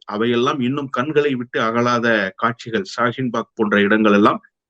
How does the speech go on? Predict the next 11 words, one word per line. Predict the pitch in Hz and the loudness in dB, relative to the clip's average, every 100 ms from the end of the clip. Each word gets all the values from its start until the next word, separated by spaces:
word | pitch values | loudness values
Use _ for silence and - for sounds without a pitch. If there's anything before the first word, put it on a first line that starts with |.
| - | 2
இப்போதும் | 120 127 147 160 165 | 2 4 4 4 0
நமக்கு | 123 117 | -4 -4
நினைவிலேயே | 107 120 135 131 123 131 | -2 -2 0 0 2 2
நிற்கிறது. | 123 113 123 110 104 | 0 -4 -2 -2 -2
ஆனால் | 101 110 123 123 | -2 0 2 0
இந்த | 113 98 | -2 0
அரசு | 110 139 135 127 | 0 0 -4 -10
பின்வாங்கியதா | - 131 131 117 113 110 117 | -6 -2 -2 -2 0 0 0
என்று | 113 101 98 | -2 -4 -8
கேட்டால் | 110 101 120 113 | -8 -6 -6 -4
பின்வாங்கவில்லை. | 113 110 101 95 87 90 92 | -2 2 2 0 -2 0 0